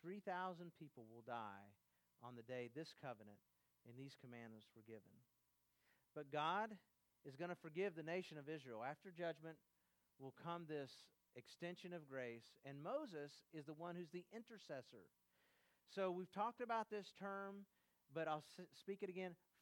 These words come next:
foreshadowing. So there's something in the Old Testament that's pointing to something in the New Testament. Here Moses is going to foreshadow the work of Jesus. And we read about this in Exodus thirty-four. Moses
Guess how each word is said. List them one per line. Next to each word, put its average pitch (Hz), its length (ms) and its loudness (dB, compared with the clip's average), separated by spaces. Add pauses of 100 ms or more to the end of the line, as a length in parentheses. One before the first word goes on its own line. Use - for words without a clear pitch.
foreshadowing. 196 1120 4 (360)
So 180 260 4
there's 160 220 2
something 202 340 2
in 202 100 2
the 190 120 4
Old 190 240 4
Testament 185 460 -2
that's 131 220 -6 (200)
pointing 196 260 0
to 185 120 -4
something 185 400 -2
in 180 100 -4
the 180 80 -4
New 175 140 -2
Testament. 175 540 -4 (500)
Here 202 160 4
Moses 196 640 6 (240)
is 151 160 -4
going 165 240 -2
to 156 100 -6 (120)
foreshadow 180 640 2
the 151 100 -2
work 156 300 -2
of 165 120 -8
Jesus. 127 540 -10 (460)
And 147 140 -4
we 156 120 0
read 196 220 0
about 143 360 2
this 131 260 -4 (360)
in 135 80 -8 (120)
Exodus 151 440 -6
thirty-four. 135 580 -10 (1040)
Moses 151 340 0